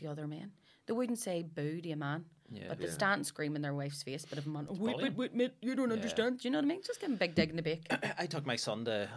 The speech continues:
Speaker 2: Wolves v Arsenal last season. He went through this wee stint of supporting Wolves for some reason, and, um, took him, flew into Birmingham, got the train down to Wol-, Wolverhampton, got off the train.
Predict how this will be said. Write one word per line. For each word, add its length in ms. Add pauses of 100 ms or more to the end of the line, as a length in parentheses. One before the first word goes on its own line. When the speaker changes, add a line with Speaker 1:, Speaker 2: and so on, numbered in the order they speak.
Speaker 2:
Wolves 320
v 160
Arsenal 400 (260)
last 240
season. 260
He 60
went 180
through 140
this 160
wee 80
stint 300
of 80
supporting 360
Wolves 280
for 100
some 180
reason, 460
and, 320
um, 480 (680)
took 160
him, 240 (160)
flew 220
into 160
Birmingham, 520
got 160
the 60
train 260
down 240
to 80
Wol-, 300
Wolverhampton, 580 (600)
got 120
off 140
the 80
train. 440